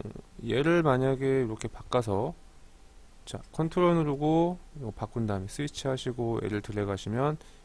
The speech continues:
이 컬러로 바뀌겠죠? 자, 여기도요. 이렇게. 자, 이 상태로 해서 Z 누르고 그으시면 어떻게 되겠어요? 이 컬러가 여기에만 이렇게 칠해지겠죠.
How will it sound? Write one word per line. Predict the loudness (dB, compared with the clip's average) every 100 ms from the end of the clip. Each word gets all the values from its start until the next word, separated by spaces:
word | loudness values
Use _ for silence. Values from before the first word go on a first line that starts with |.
| -16
이 | -14
컬러로 | 0 4 6
바뀌겠죠? | 4 -2 0 0 0 -6 -6 -20 -20 -10
자, | -6
여기도요. | -4 -4 -4 -6 -10 -20 -20 -18 -18 -12
이렇게. | -12 -12 -14 -14 -16 -20 -20 -20 -20 -10
자, | -10 -6
이 | 2
상태로 | 2 4 4
해서 | 4 6 6 6 4 -2 -20 -20 -20 -20 -20 -20 -16
Z | 0 0 4
누르고 | 4 4 4 6 6 4 0
그으시면 | 2 4 4 2 -2 -4 -18 -14
어떻게 | -6 -2 0
되겠어요? | 0 0 0 0 -6 -20 -18 -4
이 | -2
컬러가 | 0 4 6 8 8
여기에만 | 6 2 2 2 2 0
이렇게 | -2 -4 -6
칠해지겠죠. | -4 -2 -2 -4 -6 -8